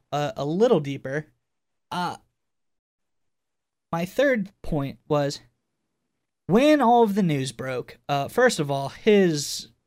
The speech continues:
press conference was just pitiful. He, I,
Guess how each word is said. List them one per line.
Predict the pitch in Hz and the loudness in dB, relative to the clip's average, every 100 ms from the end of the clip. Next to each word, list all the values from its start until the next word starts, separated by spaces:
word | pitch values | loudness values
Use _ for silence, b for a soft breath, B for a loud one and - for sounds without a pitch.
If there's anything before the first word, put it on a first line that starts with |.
| - | -6
press | 208 170 - | 0 0 -2
conference | - 135 117 135 - | -8 -10 -12 -16 -12
was | 143 139 | -10 -10
just | - 123 - - | -12 -14 -16 -14
pitiful. | 143 127 - - _ _ _ b b b _ _ | -16 -16 -18 -20 _ _ _ b b b _ _
He, | 160 156 147 - | -6 -4 -6 -10
I, | - 165 | -12 -12